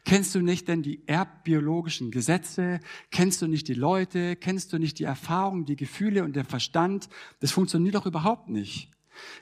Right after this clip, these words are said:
Die Gefühle kommen und sagen, frei von aller Sünde und von dämonischen Mächten, irgendwie fühle ich mich mulmig bei dieser Wahrheit. Also die Gefühle ziehen da nicht mit und sagen, nee, nee, wir bleiben mal lieber da.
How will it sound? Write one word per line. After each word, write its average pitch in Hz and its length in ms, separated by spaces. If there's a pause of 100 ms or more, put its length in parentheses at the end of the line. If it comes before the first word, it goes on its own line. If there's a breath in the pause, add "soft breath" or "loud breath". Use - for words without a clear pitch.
Die 190 80
Gefühle 233 380
kommen 208 340
und 190 80
sagen, 185 300
frei - 360
von 196 200
aller 151 260
Sünde 214 480
und 180 100
von 156 200
dämonischen 156 680
Mächten, 196 600 (560 loud breath)
irgendwie 143 280
fühle 160 300
ich 185 140
mich 202 160
mulmig 240 560
bei 165 120
dieser 139 360
Wahrheit. 123 520 (260 loud breath)
Also 147 200
die 165 100
Gefühle 214 420
ziehen 190 240
da 175 100
nicht 165 200
mit 214 200
und 175 180
sagen, 165 260
nee, 180 120
nee, 156 240
wir 190 100
bleiben 160 300
mal 139 120
lieber 135 240
da. 101 340